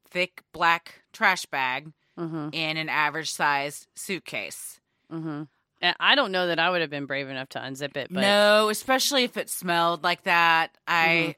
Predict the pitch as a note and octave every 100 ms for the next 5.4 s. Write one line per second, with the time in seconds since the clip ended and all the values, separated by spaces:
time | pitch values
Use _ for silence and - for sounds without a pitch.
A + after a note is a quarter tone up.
0 | _ E3 F3 F3 F3+ D3+ E3+ D3+ D3+ D3
1 | D3 C#3+ D3 C3+ C3+ C3+ - F#3 F#3 F3+
2 | F3 E3+ D#3+ - A3 G#3 G3+ F#3 F3 F3
3 | _ _ _ _ _ _ _ _ _ _
4 | _ - E3+ D#3+ D3 _ _ _ _ D3
5 | D#3+ E3 D#3+ D3+